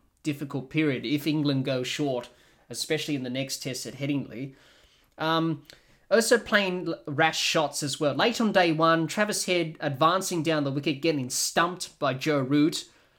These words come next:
and then Cameron Green hitting a ball up in the air off Joe Root and getting caught at mid-on, um, and getting out for a duck was a little bit disappointing, um, and, and maybe something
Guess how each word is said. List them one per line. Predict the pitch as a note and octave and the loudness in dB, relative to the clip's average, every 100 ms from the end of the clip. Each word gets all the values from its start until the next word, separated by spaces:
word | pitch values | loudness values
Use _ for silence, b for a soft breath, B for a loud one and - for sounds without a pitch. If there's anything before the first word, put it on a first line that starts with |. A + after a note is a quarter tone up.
| b | b
and | - C3 | -8 0
then | D3 C#3 | 0 0
Cameron | - G3 E3+ C#3+ | 2 2 4 2
Green | E3+ E3 | 4 4
hitting | C#3+ F#3 F3 | 2 0 -2
a | |
ball | C3+ D#3+ D3+ | 2 4 4
up | D3+ D3+ | 2 0
in | |
the | C3+ D#3 | 0 4
air | E3+ C#3+ | 4 2
off | B2+ | 0
Joe | - C3+ | -4 -4
Root | B2 C3+ E3+ - b b _ | -2 0 -2 -2 b b _
and | C3 | -2
getting | D3+ D3 | 0 0
caught | C#3 E3+ D3+ | 0 2 2
at | C3+ | 2
mid-on, | D3 D#3 D#3+ - C#3 B B B B B _ C3+ | 2 4 4 2 -10 B B B B B _ -4
um, | C3 C3+ | -2 -2
and | C3+ | 0
getting | C#3+ C#3+ | 0 0
out | D3+ - | 0 -2
for | B2+ | -10
a | |
duck | A#2 D#3+ C3 A2+ - b b b b _ | -6 -2 -2 -2 -10 b b b b _
was | G3 A3+ | -4 0
a | |
little | B3+ D4 | 2 4
bit | G#3+ F#3+ | 2 0
disappointing, | D3+ C#3 - B2+ B2 - A2 - _ - | -4 -6 -8 -8 -8 -10 -16 -18 _ -8
um, | C#3 C#3 C3+ | -4 -4 -4
and, | E3 G3+ | -8 -6
and | F#3+ | -4
maybe | F#3 F#3+ F3+ | 0 0 -2
something | - - G#3 G3 - E3+ | -4 0 0 -2 -4 -4